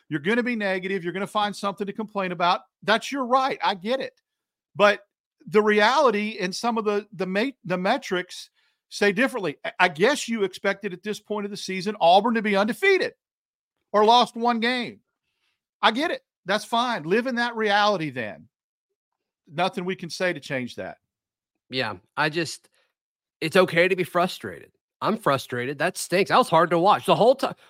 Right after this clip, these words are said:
Speaker 2: Whenever Auburn plays in games like that, it's like, I do not wanna do a <laughs> show talking about them playing this, but it, it's, it's,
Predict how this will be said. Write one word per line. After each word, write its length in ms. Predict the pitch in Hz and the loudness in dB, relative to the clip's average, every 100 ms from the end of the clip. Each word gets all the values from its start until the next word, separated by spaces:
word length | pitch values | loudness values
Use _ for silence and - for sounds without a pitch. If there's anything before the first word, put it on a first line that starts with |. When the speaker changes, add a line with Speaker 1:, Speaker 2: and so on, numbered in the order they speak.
| - | 2
Speaker 2:
Whenever 300 | 220 320 294 | 4 6 4
Auburn 200 | 226 185 | 2 0
plays 200 | 208 202 | -2 -2
in 60 | |
games 160 | 170 160 | -2 -2
like 120 | 156 | 0
that, 120 | 147 | 0
it's 80 | 139 | -2
like, 140 | 156 - | -6 4
I 180 | 202 226 | 6 6
do 240 | 175 190 185 | 4 -6 -4
not 240 | 170 160 | -4 -4
wanna 160 | 156 139 | -6 -6
do 100 | 151 | -8
a 40 | - | -2
<laughs> 40 | |
show 840 | - - - - - - - 262 _ - | -2 2 2 2 2 2 0 -8 _ -4
talking 420 | 233 226 - 202 | -2 -2 -4 -10
about 440 | 185 180 175 - _ _ 294 - | -8 -6 -6 -8 _ _ -4 2
them 220 | 208 185 | 2 4
playing 400 | 190 202 202 185 | 4 6 4 0
this, 220 | 175 - | -4 -4
but 240 | - 180 - | -4 -4 -2
it, 160 | 190 185 | 0 0
it's, 220 | 180 - - | 0 -4 -2
it's, 240 | 175 - | -2 -2